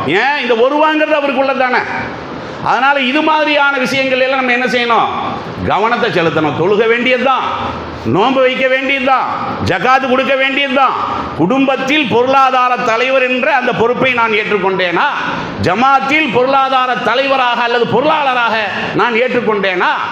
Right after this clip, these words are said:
அல்ல அதனுடைய செயற்குழு உறுப்பினராக நான் ஏற்றுக்கொண்டேனா? எதுக்கு நான் இதை சொல்ல வரேன்னு கேட்டா, தமிழ் சமூக வலைதளத்துல பார்க்கறோம் இல்ல, குறிப்பா குமரி மாவட்டத்துல பார்க்கறோம் இல்ல, அதனால தான் நம்ம மெயினாக்கி சொல்றோம். விளங்குதுங்களா? குரானை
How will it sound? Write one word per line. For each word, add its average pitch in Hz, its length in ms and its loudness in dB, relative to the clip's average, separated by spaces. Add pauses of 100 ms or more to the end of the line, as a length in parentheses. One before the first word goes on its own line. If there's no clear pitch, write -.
(240)
அல்ல 247 200 0
அதனுடைய 240 400 0
செயற்குழு 262 500 2
உறுப்பினராக 269 560 0
நான் 233 180 0
ஏற்றுக்கொண்டேனா? 208 720 0 (440)
எதுக்கு 254 280 2
நான் 269 100 0
இதை 247 140 0
சொல்ல 247 300 2
வரேன்னு 247 200 0
கேட்டா, 226 280 0
தமிழ் 233 300 0
சமூக 247 420 2
வலைதளத்துல 240 440 0
பார்க்கறோம் 240 320 0
இல்ல, 226 280 0 (580)
குறிப்பா 226 260 0
குமரி 277 280 2
மாவட்டத்துல 247 480 0
பார்க்கறோம் 233 300 0
இல்ல, 233 300 0 (300)
அதனால 208 360 0
தான் 220 100 -2
நம்ம 175 180 0
மெயினாக்கி 196 320 0
சொல்றோம். 127 400 -2 (840)
விளங்குதுங்களா? 175 460 0 (800)
குரானை 185 280 0